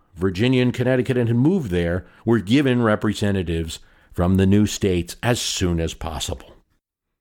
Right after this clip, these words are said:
For Jefferson, the American creation of representative democracy rendered useless almost anything else written before on the structure of government.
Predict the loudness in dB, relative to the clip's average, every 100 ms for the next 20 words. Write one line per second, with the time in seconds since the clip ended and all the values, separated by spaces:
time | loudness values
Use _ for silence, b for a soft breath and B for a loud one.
0 | _ _ _ _ _ -4 2 4 2 0
1 | -4 -6 -6 b b 2 2 2 0 2
2 | 0 0 -2 -2 0 0 0 -2 0 -2
3 | 0 0 2 0 0 0 -2 -2 -2 -2
4 | -2 -4 -6 -4 -6 -6 b b 0 2
5 | 2 0 -2 0 0 0 -6 -4 0 2
6 | 0 -2 -10 _ 2 2 0 -2 0 -2
7 | -4 -12 -16 _ b b 0 0 2 0
8 | 0 -2 0 0 0 -4 B B -2 -2
9 | -2 -6 -6 -2 -2 -2 -6 -6 -8 -12
10 | -14